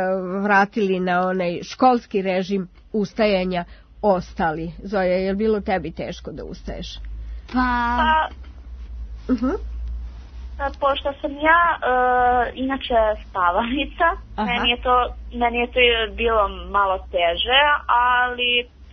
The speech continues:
Speaker 3: dobro, prosto ja sam đak i moram da se naviknem.
Speaker 1: E,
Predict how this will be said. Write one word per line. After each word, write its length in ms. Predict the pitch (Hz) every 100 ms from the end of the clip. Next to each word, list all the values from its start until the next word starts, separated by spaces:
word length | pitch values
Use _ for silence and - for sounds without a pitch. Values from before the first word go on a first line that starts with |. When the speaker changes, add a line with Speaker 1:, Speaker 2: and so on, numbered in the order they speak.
| - -
Speaker 3:
dobro, 420 | 262 285 240 208 196 -
prosto 420 | 220 208 202 - 202
ja 220 | 202 202
sam 80 | 233
đak 380 | 214 190 190 -
i 60 | 254
moram 280 | 240 247
da 80 | 240
se 140 | 247 247
naviknem. 580 | 247 220 190 - 170 - - - - - - -
Speaker 1:
E, 80 | 233